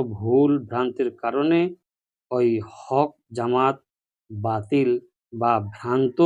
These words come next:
বলার কোনো সুযোগ কিন্তু আমাদের কাছে নেই। আল্লাহ তাআলা আমাদেরকে বোঝার, সঠিকভাবে আমল করার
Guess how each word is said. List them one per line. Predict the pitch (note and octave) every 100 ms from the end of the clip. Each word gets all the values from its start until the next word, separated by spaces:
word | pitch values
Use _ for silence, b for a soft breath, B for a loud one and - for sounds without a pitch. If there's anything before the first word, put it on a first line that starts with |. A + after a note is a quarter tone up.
| D#3+ C#3 C#3 _ _ _ _ _ _ _ _ A#2+
বলার | A#2 C3+ C3+ B2 B2 _
কোনো | - D3 B2 A#2+ E3+ _ _ _ -
সুযোগ | - - C3 C3 A#2 G#2
কিন্তু | A#2+ G#2+ A#2+ C#3+ -
আমাদের | B2 A2+ A2+
কাছে | G#2+ A2 - C#3 - C3
নেই। | C#3 A#2 F#2+ - _ _ _ -
আল্লাহ | F3 G3+
তাআলা | A3 A3
আমাদেরকে | G3+ F#3+ G3 F#3 G3 D#3+
বোঝার, | A2+ A2 B2+ A#2 C3+ D#3 D#3+ - _ _ _ _
সঠিকভাবে | - - C#3+ C#3 G#3 E3+ B2+ C3+ A#2+ B2 F#3 - _ _ _ _ -
আমল | B2 D#3 F3
করার | E3+ C3 A#2+